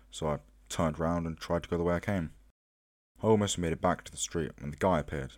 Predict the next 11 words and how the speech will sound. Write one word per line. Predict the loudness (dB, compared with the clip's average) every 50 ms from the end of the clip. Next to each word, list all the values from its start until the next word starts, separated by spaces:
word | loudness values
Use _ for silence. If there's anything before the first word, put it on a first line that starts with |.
| -20 -6 -2
out | 0 0 0
of | 0 0
nowhere, | 0 0 0 0 0 -2 -6 -10 -8
like | -8 -8 -8
a | -8 0
ghost. | 2 2 2 2 0 -6 -10 -12 -14 -20 -20 -20 -20 -20 -20 -20 -20 -20 -20
He | -6 -2 0
was, | 2 2 2 2 -2 -4 -6 -10 -16 -20 -20 -20 -20 -20 -20 -20 -20 -20 -20 -20 -20 -20 -20 -20 -14
he | -8
was | -6 -6 -6
tall. | -2 0 0 0 0 -2 -8